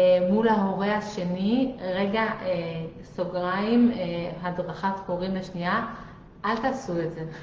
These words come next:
<laughs> אל תעשו את זה לילדים שלכם. באופן כללי, כל דבר שאני שומרת סוד עם ילד מול הורה, אני עושה איזושהי קואליציה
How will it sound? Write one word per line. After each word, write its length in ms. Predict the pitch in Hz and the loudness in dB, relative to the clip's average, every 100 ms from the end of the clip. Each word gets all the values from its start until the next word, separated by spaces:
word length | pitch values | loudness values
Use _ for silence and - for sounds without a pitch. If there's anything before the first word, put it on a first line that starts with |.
| - 233 | -10 -8
<laughs> 640 | - - - - - - | -8 -10 -18 -18 -16 -8
אל 80 | 202 | -2
תעשו 280 | 220 208 160 | 0 0 -2
את 100 | 165 | -2
זה 100 | 156 | -2
לילדים 440 | 156 156 165 160 | -2 -2 -4 -6
שלכם. 380 | 160 151 160 156 | -8 -8 -6 -2
באופן 260 | 190 214 | -2 -2
כללי, 340 | - 180 202 - | -2 0 0 0
כל 180 | 202 196 | -2 -2
דבר 300 | 185 185 185 | -2 -4 -4
שאני 720 | - 180 - - - - 185 | -6 -8 -10 -16 -16 -10 -8
שומרת 420 | - 190 185 180 | -6 -4 -4 -4
סוד 340 | - 202 185 180 | -6 0 2 2
עם 120 | 175 | 0
ילד 380 | 175 185 175 160 - - - - | 2 2 2 -2 -4 -14 -16 -8
מול 220 | 180 185 | -4 -2
הורה, 460 | 180 170 170 175 214 | 0 -2 -2 0 0
אני 120 | 185 | -2
עושה 180 | 170 185 | -2 -4
איזושהי 260 | 180 202 | -4 -6
קואליציה 840 | 196 - 165 165 196 214 - - | -4 -2 0 0 0 -2 -4 -8